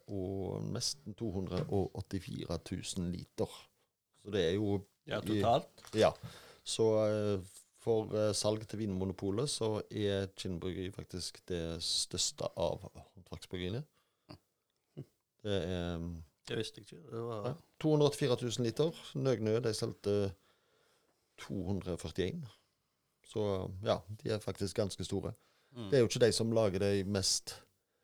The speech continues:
Speaker 1: spenstige og spennende eller eksperimentelle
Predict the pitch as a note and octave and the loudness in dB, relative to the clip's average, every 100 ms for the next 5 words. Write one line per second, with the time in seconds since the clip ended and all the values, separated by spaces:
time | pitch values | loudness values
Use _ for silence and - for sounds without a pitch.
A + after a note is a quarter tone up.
0 | _ _ _ - - - - C3 A#2+ - | _ _ _ -16 0 0 4 4 4 2
1 | - G#2 A#2 - A#2 A2 - A#2 F#2 F2+ | 0 2 2 2 2 2 2 0 0 0
2 | F#2+ G2+ G2 G2 F#2 - - - _ _ | 0 0 0 -2 -4 -10 -18 -20 _ _
3 | A2 - B2 B2 A#2 A2+ C3 | -6 -2 0 0 0 0 0